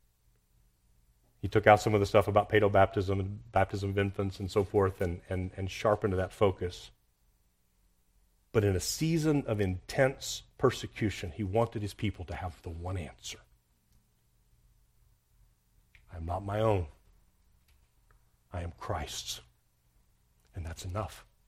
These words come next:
Let's pray. Our Father in heaven, we thank you.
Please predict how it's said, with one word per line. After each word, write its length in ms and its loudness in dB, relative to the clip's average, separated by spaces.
Let's 120 -10
pray. 200 -14
Our 720 -20
Father 340 6
in 60 2
heaven, 300 4
we 80 2
thank 320 2
you. 220 0